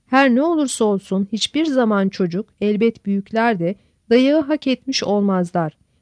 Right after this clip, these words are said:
Bundan sonra bu suçu hiç işlemeyeceğim. Benden sonra da vakıf çocuklarımın hiçbir biçimde cezalandırılmalarını istemiyorum. Çocuklarımın onurlarını kırmamak için onları neden dövdüğümü açıklamayacağım.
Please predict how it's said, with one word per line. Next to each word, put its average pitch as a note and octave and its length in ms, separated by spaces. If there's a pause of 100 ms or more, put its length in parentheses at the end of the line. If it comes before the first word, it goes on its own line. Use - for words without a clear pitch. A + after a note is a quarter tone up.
(100)
Bundan C4+ 320
sonra D4 400
bu D4 80
suçu B3+ 320
hiç D#4 200
işlemeyeceğim. F3 800 (1040)
Benden A#3 400
sonra A3 360
da G3+ 120
vakıf G#3 320
çocuklarımın G3 720
hiçbir D4 380
biçimde A#3 400
cezalandırılmalarını G3 1200
istemiyorum. G3 680 (600)
Çocuklarımın D#4 680
onurlarını C4+ 600
kırmamak C4 540
için B3 240
onları A3 440
neden B3+ 360
dövdüğümü A#3+ 440
açıklamayacağım. F#3+ 920